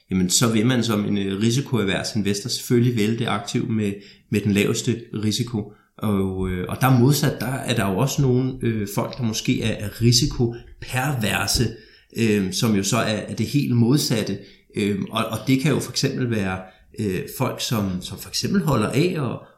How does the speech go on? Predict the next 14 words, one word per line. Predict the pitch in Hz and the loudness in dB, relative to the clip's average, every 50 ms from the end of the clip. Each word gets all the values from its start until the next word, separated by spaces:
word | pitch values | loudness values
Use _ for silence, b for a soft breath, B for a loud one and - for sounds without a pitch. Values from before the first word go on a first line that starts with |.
| _ - 101 | _ -10 -10
at | - - - - - 95 | -10 -10 -10 -8 -6 -2
gamble, | 98 104 131 160 - 208 208 180 B B B B B _ - | 0 0 0 0 0 -2 -4 -6 B B B B B _ -2
øh, | 120 117 110 107 101 101 98 92 90 90 - | 0 0 0 2 0 0 -2 -2 -4 -6 -8
at | - - | -8 -4
gå | - 120 117 | -2 -2 -2
på | 117 | -2
casino | 117 - - - - - - 120 113 127 180 202 | -4 -4 -4 -2 0 0 0 0 0 0 0 -2
for | 196 - - | -2 -2 -4
eksempel. | 135 - - - 135 131 - 127 120 B B B B B B | -4 -2 -2 -2 -4 -4 -6 -8 -10 B B B B B B
Der | - | -6
har | 113 120 - 127 135 160 | -4 -2 -2 -2 -2 0
man | 180 175 156 135 120 113 113 117 - | 0 0 2 2 2 2 0 0 -2
et, | 120 117 - - - | -4 -4 -4 -4 -2
øh, | 120 107 98 98 101 95 85 82 80 80 80 | 0 0 2 0 0 0 -2 -4 -4 -6 -6